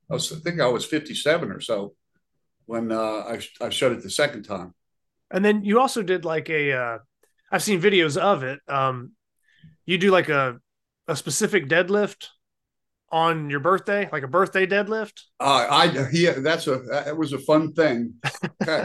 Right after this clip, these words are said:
Speaker 1: kind of b-, bittersweet, but fun.
Speaker 2: Yeah.
Speaker 1: When I sta-, when I started lifting at, uh,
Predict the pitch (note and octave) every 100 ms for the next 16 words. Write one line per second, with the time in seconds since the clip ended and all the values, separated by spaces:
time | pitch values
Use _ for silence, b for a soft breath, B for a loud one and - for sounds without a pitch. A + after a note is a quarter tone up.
0 | - E3+ D3+ C3+ A#2+ D#3+ C3+ G3 E3+ -
1 | F#3 F3+ - - B2 - E3+ B2 G#2 -
2 | _ _ _ _ _ _ _ D3+ G#3 E3
3 | E3+ F3 - G3 D#3 D#3+ F3 F3+ - F#3+
4 | D#3+ C#3+ _ - D#3 E3+ - D3 C3 C3
5 | C#3 C3 - B2+ B2 A#2+